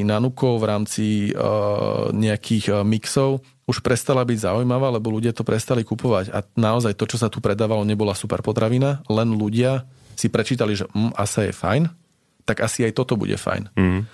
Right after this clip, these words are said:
Speaker 1: Zneužívanie, zbytočné zneužívanie týchto slovíčok, nefunguje to tak. Treba tam aj v tomto hľadať tú rozumnú mieru, nestavať to na žiadnych superpotravinách, nestavať to na tom, že teraz obmedzím všetko, čo mám rád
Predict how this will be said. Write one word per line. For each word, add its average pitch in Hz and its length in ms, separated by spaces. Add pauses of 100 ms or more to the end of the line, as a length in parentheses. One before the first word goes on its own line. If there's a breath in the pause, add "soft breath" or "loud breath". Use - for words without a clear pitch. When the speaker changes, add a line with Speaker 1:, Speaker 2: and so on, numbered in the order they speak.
(160 loud breath)
Speaker 1:
Zneužívanie, 123 840
zbytočné 143 500
zneužívanie 123 600
týchto 123 260
slovíčok, 131 640 (180)
nefunguje 127 560
to 101 100
tak. 98 220
Treba 123 300
tam 117 200
aj 110 140
v - 80
tomto 110 220
hľadať 104 280
tú 107 120
rozumnú 107 360
mieru, 104 540
nestavať 107 560
to - 120
na 95 120
žiadnych 98 240
superpotravinách, 101 880
nestavať 101 460
to - 120
na 92 120
tom, 98 180
že 98 160 (540)
teraz 101 260
obmedzím 101 360
všetko, - 280
čo - 120
mám 101 180
rád 98 400